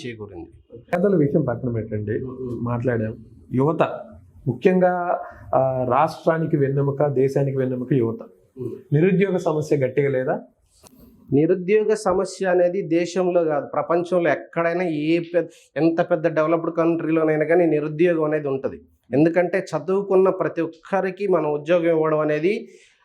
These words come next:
Speaker 1: అమెరికా కాదు, చైనా కాదు, ఎంత పెద్ద స్టేట్, ఎంత పెద్ద కంట్రీలో కూడా అది ఇంపాసిబుల్. కానీ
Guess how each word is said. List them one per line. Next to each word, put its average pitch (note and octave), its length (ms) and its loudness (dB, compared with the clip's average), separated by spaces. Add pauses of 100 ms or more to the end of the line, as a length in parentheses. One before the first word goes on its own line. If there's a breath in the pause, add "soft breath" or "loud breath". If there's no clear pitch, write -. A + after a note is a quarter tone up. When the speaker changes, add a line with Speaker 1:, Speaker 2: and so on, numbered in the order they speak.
(140 soft breath)
Speaker 1:
అమెరికా F3 420 2
కాదు, E3+ 380 0 (140)
చైనా D#3 200 0
కాదు, D3 200 0
ఎంత F3 340 2
పెద్ద E3+ 180 0
స్టేట్, E3+ 500 -2
ఎంత E3 260 0
పెద్ద E3 160 0
కంట్రీలో E3+ 480 0
కూడా F3 180 0
అది E3 280 0 (720)
ఇంపాసిబుల్. E3+ 500 0 (1120)
కానీ F#3 280 2